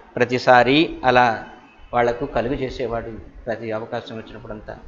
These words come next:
చివరి దశలో ఆయన దగ్గరుండి చూసుకున్నాడు. ఒకరోజు తండ్రి లేవలేని స్థితి, ముసలితనం, ఎనభై సంవత్సరాల వయస్సు. సాయంకాలం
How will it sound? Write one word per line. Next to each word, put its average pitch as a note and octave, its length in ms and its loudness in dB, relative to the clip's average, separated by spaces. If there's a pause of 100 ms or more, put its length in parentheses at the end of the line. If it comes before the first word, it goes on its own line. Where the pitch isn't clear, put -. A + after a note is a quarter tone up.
(1000)
చివరి D3+ 280 6
దశలో D3+ 380 6
ఆయన C#3+ 240 4
దగ్గరుండి D#3+ 560 0
చూసుకున్నాడు. B2+ 600 0 (200)
ఒకరోజు C#3 640 2 (840)
తండ్రి D3+ 360 4
లేవలేని C3+ 520 2
స్థితి, A2+ 540 -8 (1120)
ముసలితనం, B2+ 720 0
ఎనభై B2+ 280 0
సంవత్సరాల A#2 500 -4
వయస్సు. A2+ 460 -6 (1300)
సాయంకాలం D3+ 960 2